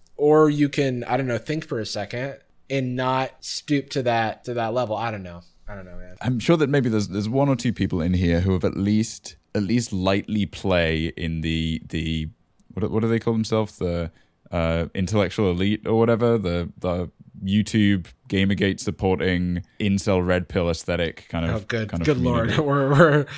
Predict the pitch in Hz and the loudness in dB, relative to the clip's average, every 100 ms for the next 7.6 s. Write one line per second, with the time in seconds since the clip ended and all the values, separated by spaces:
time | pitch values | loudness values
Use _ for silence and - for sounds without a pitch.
0 | - 110 - 147 - 180 147 156 147 143 | -4 -4 4 4 6 6 6 2 2 -2
1 | 147 135 127 123 117 113 117 127 165 170 | -2 0 -2 -4 -8 -4 4 8 8 10
2 | 151 143 156 160 147 175 110 113 - 170 | 8 8 8 8 6 4 2 -4 2 4
3 | 147 131 127 127 123 117 107 104 104 101 | 4 0 -2 -2 -2 -4 0 2 4 2
4 | - 139 160 156 180 147 143 165 170 147 | 0 2 4 4 4 4 2 2 4 4
5 | 117 123 117 107 113 104 98 101 113 131 | 2 2 2 2 2 2 2 2 2 2
6 | 87 98 117 110 120 92 - 87 82 87 | 2 0 0 0 -2 -2 0 -2 -2 -6
7 | 85 85 85 - 82 87 | -6 -4 -4 -4 -4 -4